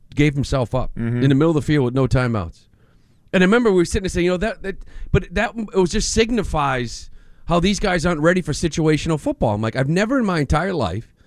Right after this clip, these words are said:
Speaker 1: seen a guy give himself up in the middle of the field with a second or two to go when you're losing a football game by five and not start lat-, laddering the ball all over the place. So I'm like, "God, he doesn't know when to lateral."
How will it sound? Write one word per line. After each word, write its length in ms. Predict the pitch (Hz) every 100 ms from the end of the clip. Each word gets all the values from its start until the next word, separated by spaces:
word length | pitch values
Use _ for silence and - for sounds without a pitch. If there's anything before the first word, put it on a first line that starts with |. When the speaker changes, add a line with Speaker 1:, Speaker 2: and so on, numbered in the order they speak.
| _ _ _
Speaker 1:
seen 280 | - 165 208
a 40 | 208
guy 400 | 165 160 151 147
give 280 | 123 175
himself 400 | 226 196 196 170
up 160 | 175 165
in 80 | 143
the 60 |
middle 200 | 135 175
of 60 | 170
the 40 |
field 220 | - 156 151
with 120 | -
a 60 |
second 340 | - 175 180 190
or 60 | 156
two 180 | 170
to 60 | 147
go 400 | 127 127 120 113 - - - -
when 140 | 131 151
you're 100 | 147
losing 340 | 156 190 180
a 80 | 156
football 420 | 135 170 - 139
game 220 | 127 131 120
by 140 | 113
five 460 | 101 117 87 80 - - - - -
and 180 | 175 170
not 220 | 170 185
start 320 | - 190 170 139
lat-, 300 | 143 151 -
laddering 400 | 147 151 151 131
the 60 |
ball 280 | 117 127 120
all 60 | 113
over 80 | 104
the 80 | 101
place. 340 | 90 82 - - _ _
So 120 | -
I'm 100 | 185
like, 180 | 180 165
"God, 180 | 175 165
he 80 | 165
doesn't 300 | 190 190 185
know 100 | 180
when 200 | 165 165
to 100 | 165
lateral." 460 | 156 190 151 92